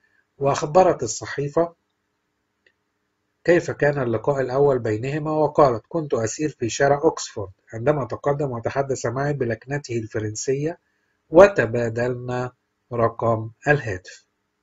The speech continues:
ووصلت: "عندما اكتشفت بأنه لاعب كرة قدم بعد أسبوع، قلت: بأنني لا أريد ذلك في حياتي، لا أريد معاهدة لاعب كرة قدم،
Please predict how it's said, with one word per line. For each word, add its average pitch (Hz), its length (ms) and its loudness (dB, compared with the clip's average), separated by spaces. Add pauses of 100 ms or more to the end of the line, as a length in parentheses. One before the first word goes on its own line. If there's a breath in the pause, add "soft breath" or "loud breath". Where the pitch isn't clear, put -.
(1400)
ووصلت: 143 600 4
"عندما 139 280 0
اكتشفت 139 520 -2
بأنه 120 420 -4
لاعب 131 240 2
كرة 131 260 -2
قدم 139 400 -2
بعد 120 240 -2
أسبوع، 127 560 0
قلت: 151 420 0 (520 soft breath)
بأنني 123 500 -4
لا 147 300 2
أريد 131 320 0
ذلك 131 440 2
في 127 140 -4
حياتي، 120 540 -2
لا 117 260 2
أريد 151 640 0
معاهدة 123 800 -2
لاعب 131 580 -4 (140)
كرة 127 340 -2 (480)
قدم، 135 260 2